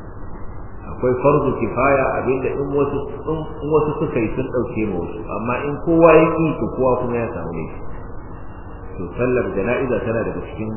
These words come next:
waɗanda wajabcin su wujub ne na kifaya, in wasu sun yi sun ɗauke ma wasu.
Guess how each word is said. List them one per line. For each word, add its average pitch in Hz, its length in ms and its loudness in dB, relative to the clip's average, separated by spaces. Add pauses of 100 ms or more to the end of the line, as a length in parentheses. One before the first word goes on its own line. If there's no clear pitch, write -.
(420)
waɗanda 101 520 -4
wajabcin 120 580 0
su 120 140 -6
wujub 110 340 0
ne 110 120 -4
na 110 140 -2
kifaya, 92 480 -4 (360)
in 113 160 -6
wasu 120 280 -2
sun 123 200 -2
yi 127 120 0
sun 123 180 -6
ɗauke 104 360 -4
ma 85 140 -4
wasu. 85 240 -6